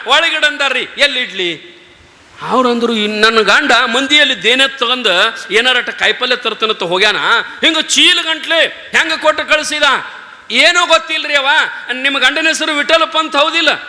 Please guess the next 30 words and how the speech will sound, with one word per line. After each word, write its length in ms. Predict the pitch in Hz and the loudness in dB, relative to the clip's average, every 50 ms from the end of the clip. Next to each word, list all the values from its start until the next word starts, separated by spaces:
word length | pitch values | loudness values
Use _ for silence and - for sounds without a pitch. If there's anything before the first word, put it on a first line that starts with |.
| - - - | -16 -8 -2
"ಹೌದ್ರಿ." 520 | 175 233 320 359 359 320 311 277 277 302 302 | 0 2 2 2 0 -2 -2 -2 0 -2 -2
"ಹಾ, 500 | - - - 202 214 208 185 160 143 151 | -2 -2 0 0 0 2 0 -2 -6 -6
ಅವನೇ 480 | 180 220 294 320 320 277 - - - - | -4 -2 0 0 0 0 -2 -6 -4 0
ಹೇರಿ 240 | 196 240 262 254 | 2 2 2 0
ಕಳಿಸ್ಯಾನ, 360 | - 233 226 220 - 233 233 277 277 214 - - - 214 | -2 -4 -4 -2 0 0 0 0 0 -2 -2 -10 -8 -4
ನೀ 140 | 233 240 | -2 -2
ಓದಿಡಪ್ಪ, 540 | 233 226 247 285 311 285 285 285 285 277 285 294 | 0 2 4 4 4 4 2 0 0 0 0 0
ನಾ 80 | 294 277 | 2 0
ಹಿಂದ್ಗಡೆ 380 | 247 226 220 214 240 233 220 220 | 0 0 -4 -8 -6 -4 -4 -4
ಬರ್ತೇನಂದಾನ, 600 | 175 196 196 196 220 214 208 196 190 185 190 240 233 - - - | -4 -6 -8 -4 -4 -4 -4 -2 0 0 2 2 0 0 -4 -8
ಅದಕ್ಕೆ 240 | - 180 190 - 185 | -6 -6 -6 -6 -6
ಮತ್ತೆ 220 | 185 175 - - 156 | -6 -6 -4 -2 0
ಎಲ್ಲಿ 280 | 165 202 208 190 175 | 0 2 2 0 -2
ಇಡ್ಲಿ?" 340 | 165 143 143 151 143 135 - - - - - - - | -4 -4 -4 -6 -6 -6 -8 -14 -20 -20 -20 -14 -8
ಆಕೆ 220 | 202 208 214 - 247 | -8 -6 -2 0 0
ಅಂದ್ಲು, 200 | 247 247 233 247 | 0 2 0 0
"ಇಟ್ಟು 300 | 247 240 247 - 254 240 | 0 0 0 0 -2 -2
ತಂದಿಯಪ್ಪ, 480 | - 233 240 254 247 269 262 262 262 | 0 0 0 2 2 2 2 2 0
ಇದನ್ನ 280 | 262 254 254 254 247 220 | 0 0 0 0 -2 -2
ಹಚ್ಚಾಕ 340 | 202 220 214 - 254 240 240 | -2 -4 -2 -2 -4 -2 -2
ನಮ್ಮ 180 | 240 233 226 | -2 -2 0
ಮನ್ಯಾಗ 180 | 233 240 240 208 | 0 0 0 -2
ಜಾಗನೇ 480 | 196 165 190 190 208 214 233 240 233 233 | -2 -2 0 0 0 0 -2 -2 -2 0
ಇಲ್ಲ, 140 | 226 233 262 247 - - - - - 156 | 2 2 2 0 0 -2 -10 -10 -2 0
ಬಾಜು 280 | 196 208 214 214 262 - | 0 0 0 -2 -6 -4
ಪಾಂಡುರಂಗನ 520 | - 226 240 240 233 233 233 226 220 226 226 | -2 -2 0 0 0 0 0 0 -2 -6 -4
ಗುಡಿ 180 | 214 233 240 | -2 2 2
ಐತಿ, 180 | 233 220 226 233 | 2 2 2 0
ಅಲ್ಲಿ 140 | 220 202 170 | 0 0 2
ಹಚ್ಚಿಬಿಡು." 580 | 190 220 - - 180 160 123 104 - - - | 0 0 0 -2 -6 -6 -6 -8 -12 -20 -20